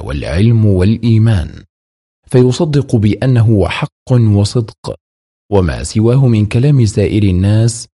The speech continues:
يعرض عليه، فإن وافقه فهو حق، وإن خالفه فهو باطل". انتهى قوله. والتسليم لنصوص الكتاب والسنة هو مقتضى شهادة أن لا إله إلا الله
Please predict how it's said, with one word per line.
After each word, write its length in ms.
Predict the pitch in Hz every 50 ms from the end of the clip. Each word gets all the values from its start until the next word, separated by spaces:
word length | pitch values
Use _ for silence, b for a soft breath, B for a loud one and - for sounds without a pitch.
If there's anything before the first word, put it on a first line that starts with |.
| _ _ _ -
يعرض 540 | 90 92 98 107 104 104 104 104 101 95 98
عليه، 600 | 90 - 58 82 98 113 110 98 82 67 67 69 - _ _ _ _ _ _ _ _
فإن 220 | - - - 151 156
وافقه 720 | 151 139 135 127 - 160 160 - 131 123 123 123 120 113
فهو 380 | 104 - 107 113 127 127 123
حق، 480 | 113 - - 151 - _ _ - 64 - _ _ _ _ _ _ _ _ _ -
وإن 400 | 90 85 - - 110 120 120 107
خالفه 920 | 104 - - 113 98 82 73 71 82 98 - - 90 85 85 92 85 73 65
فهو 480 | - - 71 71 71 87 101 110 117
باطل". 600 | 113 95 78 64 55 58 - 76 60 52 50 - _ _ _ _ _ _ _ _ _ -
انتهى 360 | 120 117 120 - 117 113 123 113
قوله. 420 | 113 - - 76 60 53 53 - _ _ _ _ _ _ _ _ _ _ _ _ _ _ _ _ - 95
والتسليم 760 | 98 92 87 - - 120 113 - - 175 190 180 147 117
لنصوص 560 | 104 98 95 90 90 92 - - 131 117 - 110
الكتاب 640 | 90 76 76 - - 98 - 120 110 107 107 101 98
والسنة 680 | 80 71 73 - - - - 104 95 90 87 85 87 - _ _ _ _ _ -
هو 180 | 127 117 107
مقتضى 720 | 104 107 107 104 - - - 147 143 123 117 113 110 101 92
شهادة 800 | - - 85 82 87 98 110 120 110 110 107 104 120 - - 80
أن 60 | 95
لا 340 | 87 76 73 76 87 107 110
إله 440 | 104 - 104 98 98 101 101 101 107
إلا 300 | - 85 101 98 90 87
الله 500 | 82 80 85 90 90 90 90 90 104